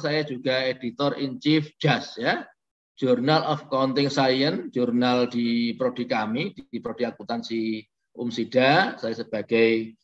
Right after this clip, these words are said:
ketua jurnalnya, ya ini Bapak semuanya. Jadi kalau sudah apa namanya,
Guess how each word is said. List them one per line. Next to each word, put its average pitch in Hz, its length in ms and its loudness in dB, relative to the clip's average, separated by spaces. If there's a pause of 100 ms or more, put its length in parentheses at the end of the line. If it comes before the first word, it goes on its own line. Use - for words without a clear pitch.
(160)
ketua 110 720 -4
jurnalnya, 110 880 -2 (240)
ya 104 220 -10
ini 117 180 -6
Bapak 92 220 -8
semuanya. 104 720 -6
Jadi 113 480 -4 (380)
kalau 104 180 -6
sudah 113 640 -2 (540)
apa 113 400 -4
namanya, 131 920 0